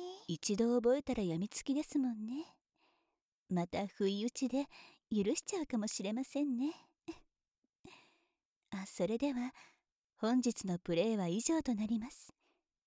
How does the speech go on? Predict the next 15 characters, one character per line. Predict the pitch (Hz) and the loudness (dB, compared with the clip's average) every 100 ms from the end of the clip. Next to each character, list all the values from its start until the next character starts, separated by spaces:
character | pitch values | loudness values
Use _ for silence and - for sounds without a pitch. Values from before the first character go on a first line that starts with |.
| _ _ - | _ _ -4
今 | 196 247 | 0 0
回 | - 262 | 0 0
も | 214 202 240 _ _ _ _ _ _ _ | -2 -6 -10 _ _ _ _ _ _ _
満 | 185 214 | 0 0
足 | 220 214 175 | -2 -4 -4
し | - | -2
て | 180 | -2
い | 180 | -2
た | |
だ | 202 | -2
け | 220 247 | 0 2
ま | 277 | 2
し | - | -2
た | 247 | -6
か？ | - | -12